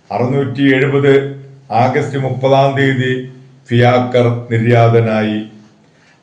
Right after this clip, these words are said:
അദ്ദേഹത്തിന്റെ ചിത്രം വരയ്ക്കാറുള്ളത് ഒരു തൂമ്പായോടു കൂടിയാണ്. ഏഴാം ശതാബ്ദത്തിൽ അയർലൻഡിലെ ഏകാന്തത പോരാഞ്ഞിട്ട്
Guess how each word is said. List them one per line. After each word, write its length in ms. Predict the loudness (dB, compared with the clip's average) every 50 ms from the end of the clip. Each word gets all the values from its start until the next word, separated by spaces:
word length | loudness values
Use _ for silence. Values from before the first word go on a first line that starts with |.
| _
അദ്ദേഹത്തിന്റെ 840 | -2 0 2 4 4 4 4 4 2 2 2 2 2 2 2 2 2
ചിത്രം 300 | 2 2 2 2 2 4
വരയ്ക്കാറുള്ളത് 1080 | 4 4 4 2 2 2 2 2 2 2 2 2 2 2 2 4 4 2 2 2 0 -2 -6 -10 -16 -20 -20 -20 _ _ _ _ _ -6
ഒരു 560 | -2 2 4 4 4 4 2 0 -4 -8 -12 -16 -20 -20 _ _ -2
തൂമ്പായോടു 840 | 2 4 6 6 6 6 6 6 6 6 6 6 6 6 6 4 4
കൂടിയാണ്. 760 | 2 2 0 0 2 2 2 2 2 2 0 -2 -2 -4 -6 -10 -16 -20 -20 -20 -20 _ _ _ _ _ _ _ _ _ _ _ -4
ഏഴാം 540 | 0 2 4 4 4 4 4 4 2 0 0
ശതാബ്ദത്തിൽ 1000 | 0 0 2 4 4 4 2 0 -2 -2 -4 -2 -2 -2 -2 -4 -6 -8 -14 -20 -20 _ _ _ _ _ _ _ _ 0
അയർലൻഡിലെ 880 | 2 4 4 4 2 2 2 2 2 2 0 -2 -2 -2 0 0 -2 -2 -4 0
ഏകാന്തത 640 | 2 2 2 4 4 4 4 4 2 2 2 2 2
പോരാഞ്ഞിട്ട് 1000 | 2 2 2 2 4 4 4 4 4 2 2 0 -2 -2 -2 -2 0 0 -2 -4